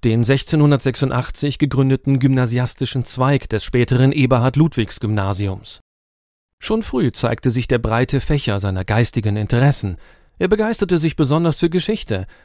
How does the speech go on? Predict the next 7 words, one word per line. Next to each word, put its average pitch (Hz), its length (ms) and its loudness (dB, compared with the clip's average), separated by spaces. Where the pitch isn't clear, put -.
aber 104 240 -2
auch 131 260 -2
für - 260 -6
Altgriechisch, 127 840 0
Hebräisch 107 760 0
und 120 160 -2
Latein. 123 540 0